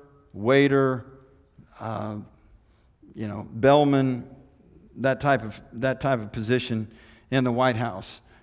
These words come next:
during their tenure be exactly five feet eight inches tall. Right, right at five eight.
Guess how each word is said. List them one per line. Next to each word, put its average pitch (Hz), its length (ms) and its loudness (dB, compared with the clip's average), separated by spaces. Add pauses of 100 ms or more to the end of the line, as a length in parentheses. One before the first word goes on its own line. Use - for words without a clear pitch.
during 131 220 2
their 127 160 2
tenure 113 420 -2
be 120 540 -2
exactly 104 1040 -2 (220)
five 143 500 0
feet 139 420 0
eight 123 540 -2
inches 110 640 -8 (160)
tall. - 340 -12 (1300)
Right, 156 260 2 (260)
right 151 360 2
at 156 120 0
five 127 320 0
eight. 90 340 -8